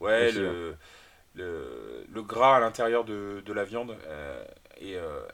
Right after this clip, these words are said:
Speaker 1: et franchement, c-, techniquement, on, il était très proche de Pascal, j'ai trouvé.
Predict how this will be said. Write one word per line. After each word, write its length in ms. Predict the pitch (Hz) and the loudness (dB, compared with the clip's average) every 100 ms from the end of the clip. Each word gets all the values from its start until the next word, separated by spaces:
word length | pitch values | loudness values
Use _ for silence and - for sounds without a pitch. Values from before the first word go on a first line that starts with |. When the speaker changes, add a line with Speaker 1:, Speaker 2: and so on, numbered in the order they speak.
| - | -16
Speaker 1:
et 60 | 85 | -14
franchement, 420 | - 120 - 175 | -6 -6 -4 -4
c-, 180 | 165 - _ | -4 -10 _
techniquement, 540 | 135 - 131 147 165 156 | -16 -12 -8 0 2 2
on, 80 | 123 _ _ _ _ - | 0 _ _ _ _ -10
il 80 | 127 | -10
était 180 | 127 139 | -8 -6
très 180 | - 185 | -4 -2
proche 200 | 185 175 | -4 -6
de 100 | 156 | -6
Pascal, 400 | 135 - 147 147 | -6 -4 -4 -4
j'ai 140 | 117 | -8
trouvé. 300 | - 120 | -8 -6